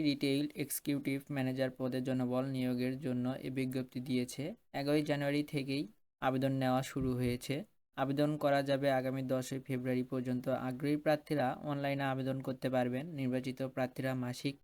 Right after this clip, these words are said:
তিরিশ হাজার থেকে পঁয়তাল্লিশ হাজার টাকা বেতন ছাড়াও প্রতিষ্ঠানের নীতিমালা অনুযায়ী আরও বিভিন্ন সুযোগ সুবিধা পাবেন। প্রিয় দর্শক, এইবার আমরা নিয়োগ বিজ্ঞপ্তি বিস্তারিত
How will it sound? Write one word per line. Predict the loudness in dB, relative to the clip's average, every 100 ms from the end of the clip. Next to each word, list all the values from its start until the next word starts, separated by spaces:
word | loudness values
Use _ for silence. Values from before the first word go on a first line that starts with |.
| 0
তিরিশ | 4 4 2
হাজার | 0 2 2 0 _ -4
থেকে | -2 0 -2 -2 -2
পঁয়তাল্লিশ | -2 0 -2 -2 -4
হাজার | -2 0 0 0 -4
টাকা | -2 -4 -2 -2
বেতন | -2 -2 -4 -8
ছাড়াও | -2 4 4 4 -4 -4
প্রতিষ্ঠানের | -2 -2 0 2 2
নীতিমালা | 0 -2 2 2 2 0 -2 -4
অনুযায়ী | -2 -2 0 2 0 0 4
আরও | 4 4
বিভিন্ন | 0 0 -2 -4
সুযোগ | -2 -2 -4 -4
সুবিধা | -2 0 0 2
পাবেন। | 0 0 -6 4
প্রিয় | 6 8 6
দর্শক, | 4 0 -2 -4 -4 0
এইবার | 4 4 4 2
আমরা | 2 2 0 -2
নিয়োগ | 0 0 0
বিজ্ঞপ্তি | 0 -4 -2 -2
বিস্তারিত | -2 -2 -4 -2